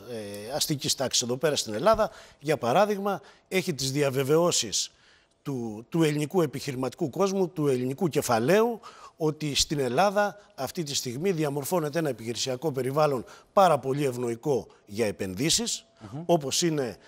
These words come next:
Speaker 1: κατάργηση σχεδόν του συνόλου της εργασιακής νομοθεσίας, ε, μείωση των μισθών σε
Speaker 2: Αυτά
Speaker 1: απάνθρωπα
Speaker 2: συζητήσεις με τον Τραμπ.
Speaker 1: και των αμοιβών σε επίπεδα.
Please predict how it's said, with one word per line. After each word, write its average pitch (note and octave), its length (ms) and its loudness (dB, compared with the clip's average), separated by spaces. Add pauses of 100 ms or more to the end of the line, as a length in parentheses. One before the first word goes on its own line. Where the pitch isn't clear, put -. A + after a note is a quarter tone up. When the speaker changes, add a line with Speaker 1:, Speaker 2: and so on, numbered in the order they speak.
(540)
Speaker 1:
κατάργηση C#3+ 800 2
σχεδόν E3+ 460 0
του E3+ 100 -6
συνόλου D3+ 560 0 (380)
της - 180 -4
εργασιακής C3 580 -4
νομοθεσίας, A#2+ 760 -2 (420)
ε, B2+ 360 2 (120)
μείωση F3 440 2
των D3 140 -6
μισθών C#3+ 460 -2
σε D3+ 180 0
Speaker 2:
Αυτά B2+ 180 0
Speaker 1:
απάνθρωπα D#3 300 0
Speaker 2:
συζητήσεις G2+ 280 -4
με F#2+ 80 -10
τον F2 140 -12
Τραμπ. G#2 200 -2
Speaker 1:
και C#3+ 240 0
των D#3 200 -2
αμοιβών D3 360 0
σε - 160 0
επίπεδα. F3 600 -4